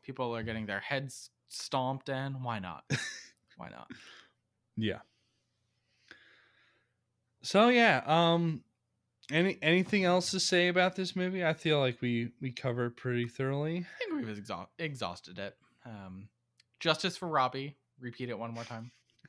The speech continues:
Speaker 2: <laughs> That's gonna be the title. That, that's, that's what's gonna happen.
Speaker 1: I
Speaker 2: People
Speaker 1: will
Speaker 2: gonna be
Speaker 1: never let
Speaker 2: like,
Speaker 1: it go.
Speaker 2: "Why,
Speaker 1: I will never
Speaker 2: why
Speaker 1: let
Speaker 2: does
Speaker 1: it
Speaker 2: he
Speaker 1: go.
Speaker 2: need justice?" And then they're gonna hear why, and they're gonna be like,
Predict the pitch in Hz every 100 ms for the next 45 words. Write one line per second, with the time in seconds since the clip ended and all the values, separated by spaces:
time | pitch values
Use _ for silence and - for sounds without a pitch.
0 | - - - _ - _ _ _ _ _
1 | _ - - - - - - - _ _
2 | _ _ - 120 - 160 165 180 175 147
3 | 196 156 87 113 127 117 120 123 - -
4 | - _ - 123 147 - 151 147 170 156
5 | 120 160 156 165 160 160 156 147 143 143
6 | 165 175 - - 117 110 107 139 160 202
7 | - 214 214 196 185 226 233 160 135 123
8 | 127 139 139 143 139 139 160 147 135 147
9 | 180 147 120 127 131 131 131 117 117